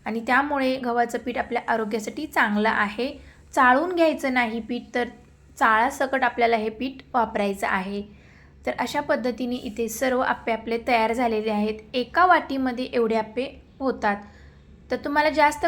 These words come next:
करायचे असेल तर तुम्ही इथे क्वांटिटी वाढवू शकता. तर अतिशय सुंदर असे टेस्टी झालेले आहेत. तर एक तुम्हाला मी तोडून दाखवते की आतमध्ये तो कसा झालेला आहे. तर अतिशय मस्त असा हा स्पॉन्जी बनलेला आहे,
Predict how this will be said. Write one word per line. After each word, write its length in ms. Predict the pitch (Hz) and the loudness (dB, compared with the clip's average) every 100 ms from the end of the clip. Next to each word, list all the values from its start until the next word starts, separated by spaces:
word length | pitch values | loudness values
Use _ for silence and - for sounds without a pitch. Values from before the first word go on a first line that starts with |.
| 320 | 2
करायचे 340 | 285 269 269 | 4 2 0
असेल 360 | 262 269 262 262 | -2 -2 -4 -4
तर 40 | |
तुम्ही 300 | 262 254 254 | -6 -4 -4
इथे 160 | 247 254 | -4 -2
क्वांटिटी 520 | 262 240 214 220 262 | 0 0 -2 -4 -2
वाढवू 280 | 311 220 208 | 0 2 0
शकता. 480 | 208 208 - 202 190 - - - - - | -2 -8 -4 -4 -4 -10 -20 -20 -16 -10
तर 80 | - | -4
अतिशय 540 | 269 - 311 - 302 | -4 -2 -6 -4 -4
सुंदर 480 | 302 277 262 247 269 | -4 0 2 2 0
असे 340 | 233 262 254 254 | 0 -2 -2 -2
टेस्टी 380 | 269 240 - 254 | -2 -2 -2 -4
झालेले 360 | 262 254 233 240 | 0 0 0 2
आहेत. 420 | - 220 208 233 - | 2 0 0 -4 -4
तर 80 | 247 - | -8 -4
एक 260 | 277 - - | -6 -4 -6
तुम्हाला 380 | 311 277 262 | 0 2 4
मी 180 | 262 285 - 320 | 2 -4 -6 0
तोडून 340 | 262 240 277 | 2 2 2
दाखवते 460 | 277 240 240 233 233 | 2 2 -2 -4 -6
की 180 | - 254 | -10 -6
आतमध्ये 480 | 226 220 226 220 226 220 | -2 -2 -2 -6 -6 -6
तो 60 | |
कसा 380 | 285 339 320 226 | -2 -2 0 0
झालेला 360 | 214 208 202 202 | 0 0 0 0
आहे. 320 | 190 185 208 208 - - - - - - | -2 -4 -10 -12 -20 -20 -20 -20 -16 -12
तर 60 | - | -4
अतिशय 640 | 269 - - 330 330 311 302 - 254 | -2 -2 0 0 2 2 0 -4 -4
मस्त 480 | 294 294 - - - | -2 -2 -8 -4 -2
असा 200 | 247 269 | 0 0
हा 240 | 240 254 | 0 0
स्पॉन्जी 640 | 262 - 294 262 233 226 285 | -2 -4 0 0 0 0 0
बनलेला 440 | 311 247 247 247 - | 0 2 0 0 2
आहे, 380 | 247 220 240 | 2 2 -4